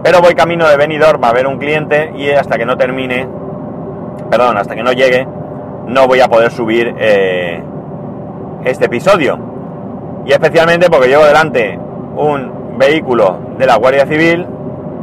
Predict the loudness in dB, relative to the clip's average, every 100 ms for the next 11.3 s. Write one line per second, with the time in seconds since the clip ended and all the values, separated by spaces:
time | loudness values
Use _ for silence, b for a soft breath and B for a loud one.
0 | -10 -2 2 4 4 2 0 0 0 0
1 | 2 0 0 0 0 0 0 2 2 2
2 | 4 4 4 0 -6 -12 -12 -12 -12 -12
3 | -12 -12 -12 -12 -14 -14 -12 -12 0 4
4 | 4 4 4 4 2 2 2 4 2 2
5 | 2 4 4 4 0 -6 -8 -12 -12 -12
6 | -12 -12 -12 -12 -4 -2 4 6 6 4
7 | 0 -2 -2 -2 0 2 0 -2 -10 -12
8 | -12 -12 -12 -12 -12 -12 -12 -12 -12 -12
9 | -12 -12 -12 -12 -12 -12 -12 -6 -4 0
10 | 0 0 0 0 2 0 0 -4 -8 -10
11 | -6 -6